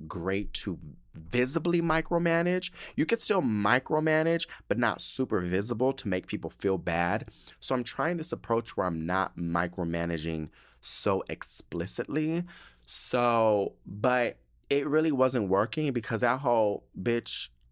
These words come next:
uh, not me putting my business out on this mic, but did I t-, I told you how, like, basically she w-, the, the, one of the, the ladies that I work with directly who kinda organizes everything for me,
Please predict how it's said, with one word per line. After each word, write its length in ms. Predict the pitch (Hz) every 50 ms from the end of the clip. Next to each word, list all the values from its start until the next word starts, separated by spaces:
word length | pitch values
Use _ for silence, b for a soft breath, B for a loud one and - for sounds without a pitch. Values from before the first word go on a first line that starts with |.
| _ _ _ -
uh, 40 | 113
not 180 | 120 139 147 160
me 80 | 147
putting 200 | 135 - 117 98
my 80 | 95 82
business 320 | 80 85 73 85 85 -
out 140 | 69 67 -
on 160 | - 73 71
this 180 | 60 - - -
mic, 300 | 71 - 64 62 - - -
but 300 | 82 82 90 87 78 - _ _ b b b b b b b b b b b - _ _ - - - - - _ _ _ _ _ - - _ _ - _ _ _ _ _ _ _ _ _ _ - - 139
did 140 | 156 185
I 100 | 240 294
t-, 120 | 311 - -
I 60 | -
told 240 | 196 - 233 220 214
you 100 | 220 190
how, 140 | 175 135 123
like, 340 | 117 104 98 95 90 - 95
basically 560 | 92 113 117 123 - - - - 104 98 95
she 180 | - - - 123
w-, 160 | 110 107 101
the, 180 | 104 113 104 87 -
the, 200 | 80 90 98 95
one 220 | - - 92 104 113
of 120 | 110 98
the, 240 | - - - 101 - _ -
the 180 | 110 104 101
ladies 300 | 98 98 104 101 101 87
that 100 | 92 87
I 40 | 90
work 240 | 87 90 92 - -
with 120 | 90 82
directly 440 | - 80 82 82 87 87 - 87 80
who 180 | 87 90 87 87
kinda 220 | - - 95 87 -
organizes 520 | - 87 85 82 85 80 82 82 85 80
everything 320 | 82 78 78 78 - 73 -
for 180 | - 101 95 87
me, 200 | 76 67 71 85